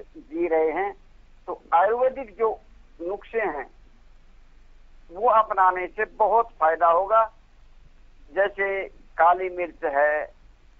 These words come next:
इलायची है, ये छोटे-छोटे जो घर के अंदर जो नुस्खे होते हैं, गर्म पानी से सेंधा नमक मिला करके,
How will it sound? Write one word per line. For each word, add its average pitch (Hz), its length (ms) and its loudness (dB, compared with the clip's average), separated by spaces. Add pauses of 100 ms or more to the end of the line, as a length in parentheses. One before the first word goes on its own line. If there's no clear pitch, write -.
इलायची 185 640 0
है, 156 420 0 (1400)
ये 165 60 -10
छोटे-छोटे 208 680 -4 (360)
जो 180 100 -4
घर 151 200 0
के 220 220 -4
अंदर 208 240 -2
जो 196 140 -8
नुस्खे 190 300 -8
होते 180 280 -2
हैं, 190 260 -4 (120)
गर्म 196 220 0
पानी 190 320 0
से 185 260 -8
सेंधा 180 380 -2
नमक 190 320 -6
मिला 175 200 2
करके, 170 340 -10